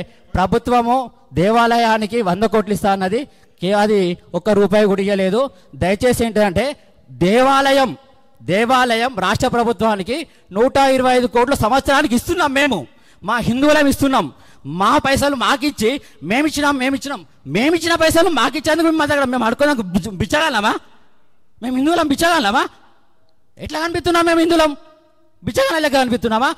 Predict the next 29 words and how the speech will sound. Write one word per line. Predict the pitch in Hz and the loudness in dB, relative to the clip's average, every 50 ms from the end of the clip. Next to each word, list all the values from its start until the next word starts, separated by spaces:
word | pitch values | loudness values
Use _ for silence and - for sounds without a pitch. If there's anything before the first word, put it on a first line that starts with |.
| - - - | -8 -14 -10
మేమే | 170 196 247 285 330 349 359 320 233 180 185 202 | -4 0 0 2 2 2 2 0 -2 -2 -2 0
మా | 214 285 | 0 0
దగ్గర | 339 311 247 320 | 0 0 0 0
నుంచి | 302 320 311 330 | 0 0 0 -2
సంవత్సరానికి | 294 247 247 285 285 - 294 320 302 311 | 0 0 0 0 -2 -2 -4 -2 -2 0
నూట | 285 302 302 | 2 2 2
ఇరవై | 294 285 294 | 2 2 2
ఐదు | 277 269 | 2 2
కో-, | 220 262 247 | 0 0 0
కోట్లే | - - 453 480 330 339 359 | 2 2 0 2 2 2 0
ఇస్తున్నాం. | - - 370 349 339 302 208 - - _ _ - - _ _ _ _ _ _ _ _ _ | 2 2 0 0 0 -2 -4 -8 -16 _ _ -20 -20 _ _ _ _ _ _ _ _ _
మా | - 165 202 269 | -4 0 0 2
పైసలే | 294 311 330 277 311 311 302 311 330 330 311 - - - | 2 2 2 2 2 2 2 2 2 0 -2 -4 -10 -6
వివిధ | 175 240 247 302 | -6 -2 -2 0
ర-, | 302 294 294 294 269 254 240 226 202 247 | 0 0 0 0 0 0 0 0 0 0
రకాల | 254 277 277 294 | -2 0 0 0
అభివృద్ధి | 254 220 254 294 247 349 | 2 2 0 0 0 0
పనులకు | 302 311 311 320 330 302 | 0 2 2 2 2 2
వాడుకుంటారు. | 285 262 285 277 - 302 269 240 196 220 269 320 302 - - - - - | 2 2 2 2 0 0 2 2 4 4 4 2 0 -2 -8 -20 -8 -4
మళ్ళా | 214 247 277 302 320 311 277 - - - | -4 -2 0 -2 -2 -4 -4 -8 -12 -10
ఏమన్నా | 233 247 262 269 277 285 | -8 -6 -4 -2 -2 -2
అంటే | 294 247 285 294 294 285 196 | -2 0 0 -2 -2 -2 -6
మేము | 151 160 202 254 277 | -8 -8 -6 -6 -4
దేవస్థానానికి | 220 254 247 262 269 247 - 254 247 247 277 269 240 | -2 -2 0 0 0 0 0 0 2 2 0 0 -2
ఇచ్చినాం, | 269 196 262 262 285 285 269 - - - - | -2 -2 0 0 0 -2 -4 -8 -16 -10 -4
మేము | 147 214 247 294 | -2 -2 0 0
దేవస్థానానికి | 302 285 294 302 - 311 277 269 277 285 285 262 | 2 2 2 2 2 2 2 2 2 2 0 -4
ఇచ్చినాం. | 269 - 277 226 185 | -4 -6 -8 -6 -4
ఏ-, | 202 254 311 | -4 -4 -4